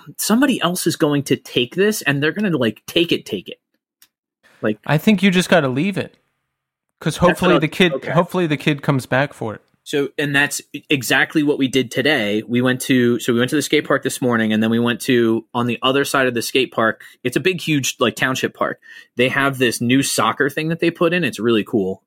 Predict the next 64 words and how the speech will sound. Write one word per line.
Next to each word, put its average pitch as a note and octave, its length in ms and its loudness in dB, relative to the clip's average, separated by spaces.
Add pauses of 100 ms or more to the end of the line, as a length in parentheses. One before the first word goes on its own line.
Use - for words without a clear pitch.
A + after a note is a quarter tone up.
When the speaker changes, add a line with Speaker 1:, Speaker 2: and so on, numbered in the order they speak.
Speaker 1:
Um, G2+ 400 0
it's A#2+ 180 -2
like D3+ 140 -2
a A2 400 2
electronic B2+ 600 0
wall, A2 440 0
and A#2 100 -4
it G#2 60 0
has A#2+ 160 -2
different A#2 240 -2
squares F3 340 0
on G#2 160 0
it. G#2+ 140 -4
So G#2+ 280 2 (360)
you B2+ 80 -4
press C#3+ 220 0
a C3+ 40 0
button A2+ 380 0
and G#2+ 100 0
it G#2 140 -6
plays A2+ 260 2
games. A2+ 340 0
So G#2+ 140 2
it'll A2 220 0
light A#2+ 160 2
up A#2+ 100 -2
a A2 60 -8
square, A2+ 340 0
and G#2+ 80 0
you G#2+ 80 0
have G2+ 80 -2
to - 80 -20
kick - 200 -4
the A2+ 60 -8
ball G#2 200 -2
and G2+ 100 -4
hit - 140 -6
that G2+ 180 -2
square. G#2 380 0
And F#2 80 -6
every G2+ 120 -2
time G#2 200 -2
you G#2 100 2
knock G2+ 240 0
out G2+ 100 0
a G2+ 60 0
square, G2 320 0
it G2+ 160 -4
lights G2 220 -6
up A2 100 -2
a C#3+ 60 2
new G3 160 2
one. G2+ 240 -4 (260)
It's E3+ 160 0
really C#3+ 460 2
fun. A#2 400 0
It A2 100 -4
has A2 240 -2
music. C3 560 0
It's G#2+ 140 -6
interactive. A#2 800 0 (180)
Ellie C3 220 2
loves G2+ 260 -4
it. - 140 -14